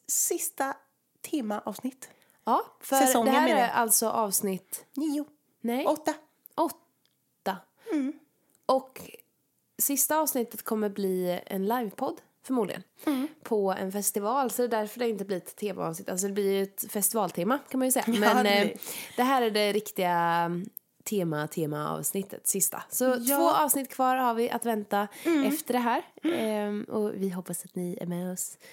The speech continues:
Speaker 2: ända in i mål.
Speaker 1: Mm. Och jag känner nu att till dagens tema så måste jag gå och hämta ett par ljus och tända.
Speaker 2: Ja, vad mysigt.
Speaker 1: Kände
Speaker 2: Gör
Speaker 1: det
Speaker 2: det.
Speaker 1: nu. Jag gör det.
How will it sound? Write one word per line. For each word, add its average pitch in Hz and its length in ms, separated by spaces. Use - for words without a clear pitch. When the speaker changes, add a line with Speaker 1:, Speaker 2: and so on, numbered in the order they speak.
Speaker 2:
ända 208 200
in 233 140
i - 20
mål. 208 500
Speaker 1:
Mm. 277 340
Och 247 200
jag 240 180
känner 240 320
nu 214 220
att 208 300
till 226 120
dagens 220 320
tema 202 440
så 214 120
måste 208 220
jag 190 140
gå 185 260
och 185 340
hämta 185 340
ett 175 120
par 185 120
ljus 269 340
och 285 80
tända. 190 280
Speaker 2:
Ja, 294 360
vad 277 120
mysigt. 269 380
Speaker 1:
Kände 254 220
Speaker 2:
Gör 196 60
Speaker 1:
det 190 60
Speaker 2:
det. 185 60
Speaker 1:
nu. 190 140
Jag 240 100
gör 240 160
det. - 240